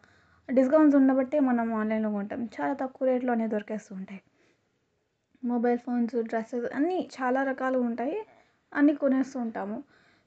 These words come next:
So, గ్రోసరీస్ కూడా వచ్చేసాయి ఈసారి, అదే అయితే మేము ఎక్కువ కొంటామండి. కానీ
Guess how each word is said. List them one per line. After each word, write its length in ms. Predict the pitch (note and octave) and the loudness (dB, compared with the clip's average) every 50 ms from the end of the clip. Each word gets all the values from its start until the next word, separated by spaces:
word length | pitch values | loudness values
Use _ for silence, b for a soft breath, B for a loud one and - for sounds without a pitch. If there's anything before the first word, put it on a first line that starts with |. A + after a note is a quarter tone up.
| _ - | _ -4
So, 240 | E4 E4+ E4 C#4 B3 | 0 0 0 2 4
గ్రోసరీస్ 480 | C4+ C4+ C#4 C#4 D4 D#4+ E4 E4+ D4+ C#4+ | 4 6 6 6 4 4 2 2 0 2
కూడా 160 | D4+ D4 D4 | 0 2 2
వచ్చేసాయి 540 | C#4+ C#4 C#4+ C4+ B3+ C4+ B3+ A#3+ A3+ G#3+ A3 | 2 2 0 -2 -2 0 -2 0 0 0 -2
ఈసారి, 460 | A3 - A3 G#3+ G#3 G#3+ A3+ C#4+ E4+ G#4 G#4+ - | -4 -6 -8 -8 -6 -4 -4 -4 -6 -8 -10 -6
అదే 200 | - - B3+ B3+ | -2 2 4 4
అయితే 360 | C4+ C4+ C4+ C4 D#4 D#4+ D#4+ D4+ | 4 4 2 2 4 4 6 6
మేము 260 | C4+ C4 B3+ B3 A#3+ | 6 4 4 2 0
ఎక్కువ 280 | A#3 A3+ - B3+ A#3+ | 0 -2 -6 -10 -10
కొంటామండి. 640 | A#3+ B3 A3+ G#3+ G3+ G#3 G#3 G#3 G3 F#3+ F#3 G3 - _ b b b b b b b b b _ | -8 -8 -8 -8 -6 -6 -6 -6 -8 -8 -10 -12 -14 _ b b b b b b b b b _
కానీ 460 | - E4 E4 E4 D4+ D#4 F4 F4 - | 0 2 4 6 6 6 4 2 -4